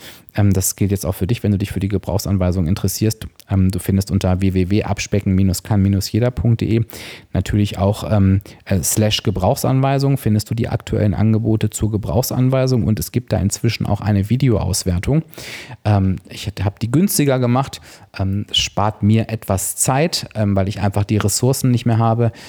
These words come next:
so viele eins zu eins Coachings zu machen und du bekommst eine sehr, sehr hochwertige Videoauswertung von mir, in der ich dir einmal deine Gebrauchsanweisung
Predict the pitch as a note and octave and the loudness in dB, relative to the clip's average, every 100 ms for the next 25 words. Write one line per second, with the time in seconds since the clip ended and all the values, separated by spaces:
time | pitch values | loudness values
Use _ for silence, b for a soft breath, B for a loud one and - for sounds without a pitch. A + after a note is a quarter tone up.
0 | B - A2+ - A2+ E2 A2 - - A2+ | B -4 -4 0 0 2 0 0 -2 0
1 | C3+ - B2 - A#2+ - B2 A2+ G#2+ G#2+ | -2 0 -2 2 0 0 0 2 2 2
2 | G#2+ A2 G#2+ G#2+ - G#2 G2 A2+ A#2 A2+ | 0 0 0 0 2 0 2 2 4 4
3 | G#2 G2+ G#2+ G#2 G#2 F#2+ A#2 C3+ G#2+ A2 | 4 2 2 0 0 0 2 2 2 0
4 | A2+ A2 A2+ G#2+ - G#2+ G#2+ A2 G#2 _ | 0 0 0 0 2 2 4 2 -2 _
5 | _ _ _ _ _ _ - G2+ F#2+ G#2 | _ _ _ _ _ _ -4 0 2 2
6 | A#2+ F#2 G2+ F#2+ F#2+ F#2+ F2 A2 - A2 | 0 2 4 4 2 2 2 0 2 2
7 | G#2 G#2 G2+ | 2 2 2